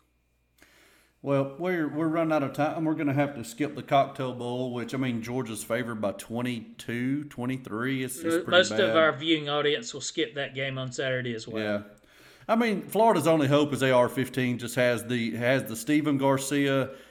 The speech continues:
Speaker 1: Zach Calzada game and just throws for four touchdowns, runs for another, and Georgia turns the ball over three times. You know, that's, that's the,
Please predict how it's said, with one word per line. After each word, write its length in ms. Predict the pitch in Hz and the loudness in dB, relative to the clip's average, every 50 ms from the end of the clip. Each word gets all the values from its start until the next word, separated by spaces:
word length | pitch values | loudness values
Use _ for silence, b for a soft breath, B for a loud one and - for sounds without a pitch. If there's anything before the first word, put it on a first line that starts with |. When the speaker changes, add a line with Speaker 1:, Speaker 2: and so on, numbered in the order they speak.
| B B _ 117 | B B _ -6
Speaker 1:
Zach 380 | 104 117 139 139 143 - - | 2 6 8 8 8 6 2
Calzada 560 | - 143 135 135 120 104 123 123 127 127 123 | 2 4 4 4 4 4 4 6 6 6 4
game 460 | 113 104 117 120 123 131 143 151 151 143 | 2 -2 -2 0 2 2 2 2 2 0
and 100 | 127 113 | 0 0
just 240 | 123 127 131 - - - - - - | -2 -6 -6 -8 -10 -12 -10 -4 0
throws 260 | 147 147 156 143 147 | 2 4 4 2 0
for 80 | 131 113 | -2 -2
four 240 | - 147 143 135 | 0 2 2 2
touchdowns, 720 | 135 - 143 139 139 - - 127 131 139 151 160 147 131 | 2 2 0 0 0 -2 -2 0 2 2 2 0 0 -2
runs 320 | 117 127 135 139 139 131 131 | 0 2 2 2 2 2 0
for 160 | - 131 123 | -2 -2 -2
another, 480 | 120 123 123 127 127 147 160 165 165 - | 0 2 2 2 2 2 0 0 -2 -2
and 600 | 127 123 123 123 123 120 120 120 113 113 B B B B B B | 0 0 0 2 2 0 0 0 -2 -4 B B B B B B
Georgia 300 | - - 135 135 135 127 | -2 0 2 2 2 2
turns 240 | - 139 139 139 123 | 2 2 2 2 2
the 60 | 117 | 2
ball 240 | 113 123 123 127 127 | 4 4 4 4 4
over 180 | 127 123 113 110 | 2 0 -2 -4
three 240 | 113 117 120 113 113 | -4 -4 -6 -4 -2
times. 380 | 123 113 107 104 104 104 104 | -2 -2 0 0 -2 -4 -6
You 60 | 110 | -6
know, 100 | 110 110 | -6 -6
that's, 260 | 104 117 123 123 123 - | -4 -4 -4 -6 -6 -8
that's 280 | - 123 123 120 - | -8 -8 -8 -8 -10
the, 360 | - - 120 113 113 110 - | -10 -8 -6 -6 -6 -6 -8